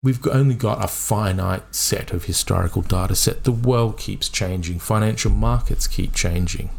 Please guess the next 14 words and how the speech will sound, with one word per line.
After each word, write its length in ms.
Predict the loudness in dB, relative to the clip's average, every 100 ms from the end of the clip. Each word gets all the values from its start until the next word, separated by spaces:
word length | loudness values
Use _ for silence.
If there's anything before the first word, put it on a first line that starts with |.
| -8 -10 -10 -10 -12 -12 -14 -14 -14 -14 -4
And 240 | 0 0
so 380 | 0 0 2 0 -4 -14 -16 -6
we 140 | -2 0
use 320 | 2 0 -2
appropriate 720 | -4 0 0 0 -4 -4 -8
techniques 680 | -8 -6 -6 -6 -6 -6 -4
like 240 | -4 -4
significant 760 | -6 -6 -4 -6 -6 -8 -8
testing, 480 | -6 -6 -6 -4 -6
bounds 440 | -2 -2 -2 -2 -4
forecasting, 1000 | -4 -2 -2 -2 -2 -2 -4 -4 -4
drawdown 580 | -2 -2 0 0 0 -2
probability 920 | -2 -2 0 -2 -2 -2 0 -4 -4 -4
estimates, 720 | -4 -4 -4 -2 -4 -8